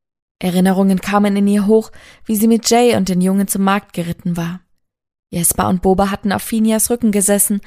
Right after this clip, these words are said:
während Ellie die Stute geführt hatte. Sie waren noch so jung gewesen, hatten nicht einmal die Chance gehabt, reiten zu lernen.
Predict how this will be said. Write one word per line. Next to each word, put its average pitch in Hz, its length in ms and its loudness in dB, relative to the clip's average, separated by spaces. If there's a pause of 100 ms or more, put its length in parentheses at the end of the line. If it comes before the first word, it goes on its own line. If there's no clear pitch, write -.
(280)
während 226 300 0
Ellie 226 260 0
die 202 120 -2
Stute 190 320 -2
geführt 185 420 -4
hatte. 180 300 -12 (1040)
Sie 190 160 -4
waren 185 240 0
noch 196 140 0
so 214 240 2
jung 220 240 2
gewesen, 196 460 0 (280)
hatten 240 240 -2
nicht 240 200 0
einmal 233 220 4
die 240 100 0
Chance 247 440 0
gehabt, 170 360 -8
reiten 180 300 -8
zu 175 140 -6
lernen. 180 460 -10